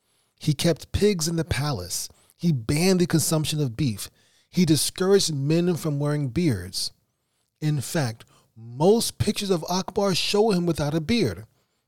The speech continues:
Now, I told you this would make sense later on. He prohibited circumcision before the age of twelve. He abolished the adhan and public prayers. He discouraged or discontinued Hajj and fasting.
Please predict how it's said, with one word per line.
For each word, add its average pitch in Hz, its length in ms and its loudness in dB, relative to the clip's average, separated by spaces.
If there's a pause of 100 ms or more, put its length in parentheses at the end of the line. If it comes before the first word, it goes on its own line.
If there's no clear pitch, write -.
Now, 113 100 0
I - 40 0
told 226 240 0
you 156 80 2
this 127 120 2
would 123 100 -2
make 113 120 -4
sense 135 300 -2
later 110 260 -2
on. 87 320 -6 (920)
He - 160 -2
prohibited 170 680 0
circumcision 175 760 0
before 151 420 -2
the 139 200 -2
age 120 140 -2
of 135 100 -6
twelve. 131 640 -4 (240)
He 175 180 4
abolished 147 640 2
the 165 120 2
adhan 139 540 2
and 120 140 -4
public 110 300 -2
prayers. 98 580 -2 (640)
He 156 160 0
discouraged 170 800 2
or 190 360 2
discontinued 165 1080 -2
Hajj 160 680 -2
and 135 220 -2
fasting. 113 640 -6